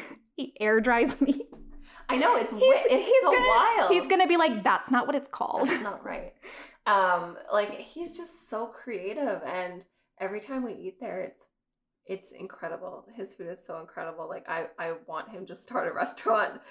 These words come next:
Speaker 2: 'cause I wanna eat there all the time.
Speaker 1: I know.
Speaker 2: So
Speaker 1: Yeah.
Speaker 2: So what did he make for you guys?
Speaker 1: Um, again, it was, like, it's, like, the simplest, like,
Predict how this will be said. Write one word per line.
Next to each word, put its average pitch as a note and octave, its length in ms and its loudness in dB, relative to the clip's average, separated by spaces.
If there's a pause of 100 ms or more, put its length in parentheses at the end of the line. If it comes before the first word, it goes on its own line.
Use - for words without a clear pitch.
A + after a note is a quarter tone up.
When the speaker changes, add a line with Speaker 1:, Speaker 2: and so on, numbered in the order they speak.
(400)
Speaker 2:
'cause C#4 140 -4
I G3 60 4
wanna F3+ 280 2
eat C#3+ 180 -6
there F3+ 220 0 (100)
all F3 180 2
the E3+ 80 -4
time. F#3 560 -2 (240)
Speaker 1:
I B3+ 120 2
know. A3 560 4 (240)
Speaker 2:
So E3 480 -6
Speaker 1:
Yeah. G#3+ 480 2 (180)
Speaker 2:
So G#3+ 100 -8
what F#3+ 120 0
did - 100 -2
he G3+ 120 -6
make E3 200 -6
for C4 80 -12
you A3 100 -10
guys? - 260 -14 (480)
Speaker 1:
Um, A3 480 4 (120)
again, A#3 300 6
it A3+ 100 4
was, A#3 140 4
like, G#3 400 2
it's, A3+ 260 2
like, G#3+ 140 2
the G#3 120 0
simplest, F#3+ 920 -2
like, F#3 480 -2